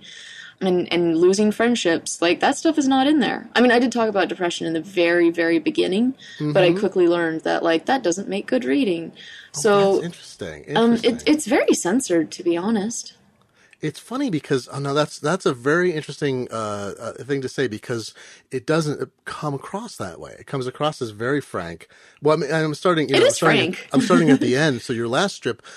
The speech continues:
Speaker 2: I, it seems like you were much more confessional in that one than perhaps the earlier ones, because you were at the end of it. You didn't have to readdress what was in it.
Speaker 1: Mm-hmm.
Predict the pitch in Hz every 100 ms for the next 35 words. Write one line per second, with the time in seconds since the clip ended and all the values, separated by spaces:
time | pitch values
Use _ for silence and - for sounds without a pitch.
0 | - - 120 - - 160 143 131 127 117
1 | 117 131 - 127 117 - 110 123 113 127
2 | 104 98 98 104 107 110 107 - - _
3 | - 110 123 110 - 135 185 147 107 90
4 | 90 - 123 104 107 101 - 113 151 131
5 | 98 92 107 113 101 98 98 85 92 98
6 | - - 113 87 85 120 151 240 202 196